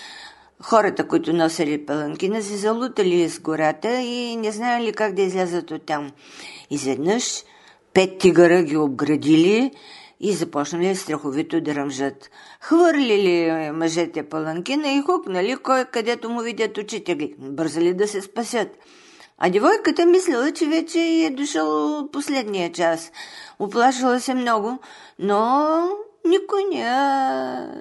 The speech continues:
нападнал. Тигрите повдигнали паланкина, подложили гърбове под, е, него и, е,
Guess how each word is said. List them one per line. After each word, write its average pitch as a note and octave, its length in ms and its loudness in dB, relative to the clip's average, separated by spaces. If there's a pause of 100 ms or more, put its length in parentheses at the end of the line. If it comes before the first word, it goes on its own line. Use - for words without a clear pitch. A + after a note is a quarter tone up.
(260)
нападнал. F3 760 -2
Тигрите G3 640 -2 (600)
повдигнали F#3+ 640 -2
паланкина, F#3 920 -4 (560)
подложили G3+ 560 2
гърбове D#3 540 -2
под, - 400 -10
е, D3 40 -6 (400)
него G3 520 -2 (380)
и, D#4 400 4
е, C4+ 460 2